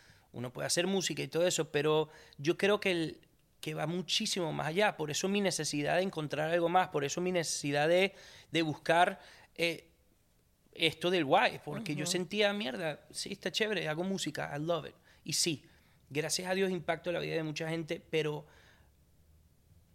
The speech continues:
Speaker 1: what else? O sea, no puede ser solamente, "Uh, what a hit", ¿sabes? O sea,
Speaker 2: Ujú.
Speaker 1: "Wow, qué palazo, pum, pum, pum, fuego".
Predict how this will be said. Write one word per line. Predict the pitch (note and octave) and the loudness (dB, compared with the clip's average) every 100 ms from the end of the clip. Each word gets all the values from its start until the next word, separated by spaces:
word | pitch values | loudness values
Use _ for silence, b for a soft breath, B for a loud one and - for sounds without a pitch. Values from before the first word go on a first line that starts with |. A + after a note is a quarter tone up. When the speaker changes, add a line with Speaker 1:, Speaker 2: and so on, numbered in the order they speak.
| - - - | -20 -20 -16
Speaker 1:
what | D3 E3 - | -6 -4 -2
else? | F#3+ C4+ - - - - - | 0 2 0 -4 -6 -18 -14
O | - | -2
sea, | E3 | 0
no | F3 F3+ | 2 0
puede | G3 A#3 A#3+ | 4 6 6
ser | - F3 D3+ | 4 2 4
solamente, | F#3+ F3 F3 F3 E3+ E3 E3+ E3 E3 D#3 C#3+ B B B _ | 6 6 6 4 4 4 6 6 6 4 2 B B B _
"Uh, | A#3 A#3 F#3 B2 B - | -4 0 0 -2 B -12
what | G3+ | -6
a | A3 | -4
hit", | D3 B3 G3+ - - _ _ _ | 4 4 4 -6 -20 _ _ _
¿sabes? | - A#3 A3+ D#3 | 4 8 8 6
O | D3+ | 4
sea, | E3 F#3+ | 0 0
Speaker 2:
Ujú. | G3+ | -2
Speaker 1:
"Wow, | C4+ G#3+ D#3 | 2 2 2
qué | G#3 | -2
palazo, | - A#3 B3 - G#3+ A3 G3 E3 C#3+ B B | 0 -2 0 0 0 2 2 2 0 B B
pum, | C#4 G#3 C4 A#3 | -12 0 0 2
pum, | B3+ | 2
pum, | C4 C4 A3 F3+ | 2 2 2 0
fuego". | D3+ B3 B3+ A3+ F#3+ C#3 | 0 0 0 0 -2 -4